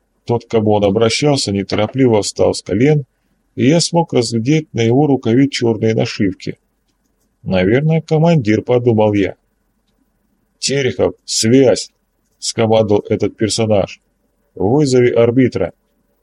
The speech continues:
Державший Машу на прицеле немедленно подскочил к командиру и скинул с плеч темно-зеленый ящик радиостанции. К моему немалому удивлению,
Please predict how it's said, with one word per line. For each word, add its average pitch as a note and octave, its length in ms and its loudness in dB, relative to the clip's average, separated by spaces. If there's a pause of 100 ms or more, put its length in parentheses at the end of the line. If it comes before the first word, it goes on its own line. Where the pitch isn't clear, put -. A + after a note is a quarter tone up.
(880)
Державший B2 580 0
Машу A#2 340 -2
на G#2 120 -2
прицеле C3 460 -4
немедленно B2 540 0
подскочил G#2 600 -4
к - 80 -16
командиру A#2 580 -2 (420)
и A#2+ 80 -6
скинул D#3+ 340 -2
с - 100 -6
плеч D3 320 -2
темно-зеленый B2+ 680 -2
ящик A2+ 340 0
радиостанции. G#2 920 -2 (800)
К - 100 -12
моему G#2+ 320 2
немалому G#2 500 2
удивлению, G#2 680 0